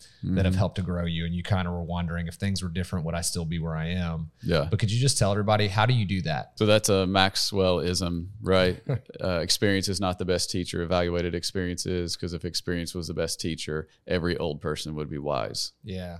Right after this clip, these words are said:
Speaker 2: And that's not always the case.
Speaker 1: Right.
Speaker 2: Um, so it's just not what you experience. Do you evaluate it and then learn from it? Everyone should go listen to, it was either the January episode or the December episode of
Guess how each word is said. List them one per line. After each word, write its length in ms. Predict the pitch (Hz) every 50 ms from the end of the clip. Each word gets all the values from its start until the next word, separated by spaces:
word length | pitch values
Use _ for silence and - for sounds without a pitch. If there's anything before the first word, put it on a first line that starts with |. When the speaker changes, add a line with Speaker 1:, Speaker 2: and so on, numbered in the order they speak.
| 85 -
Speaker 2:
And 100 | - 82 78
that's 180 | 65 - -
not 220 | - 71 69 71 -
always 320 | - 69 71 62 58 - -
the 60 | -
case. 400 | - - 80 71 58 - - - - -
Speaker 1:
Right. 260 | - 87 90 85 - - _ _ _ _ -
Speaker 2:
Um, 260 | - 78 76 73 71 71
so 320 | - - 85 78 73 69
it's 100 | 69 - -
just 160 | - - -
not 220 | 80 76 - - -
what 140 | 87 69
you 80 | 62 69
experience. 480 | - - - - 73 71 62 62 - - - -
Do 100 | - 80
you 120 | 78 76 71
evaluate 600 | 69 - 80 78 87 87 82 80 71 67 67 65
it 140 | 69 69 -
and 160 | - 85 73
then 160 | 71 71 71
learn 260 | 73 78 80 78 78 76
from 260 | - 64 64 60 64
it? 120 | 65 - -
Everyone 380 | - 113 110 117 110 101 95 92
should 220 | - - 110 98
go 140 | 92 92 87
listen 500 | 87 90 90 90 87 - - 87 85 87
to, 420 | - - 90 85 82 80 78 76 - _ - - - - - - - _ _ _ _
it 80 | - 104
was 160 | 95 104 110
either 220 | 139 147 139 131 117
the 120 | 107 104
January 540 | 92 92 110 110 110 120 127 127 123 123 123
episode 460 | 120 117 - 123 - - 117 120 120
or 80 | 117 107
the 100 | 95 98
December 500 | 90 95 95 - - 107 101 104 104 104
episode 560 | 107 104 - 110 - - 117 117 113 113 110
of 420 | 104 - 98 98 95 90 80 -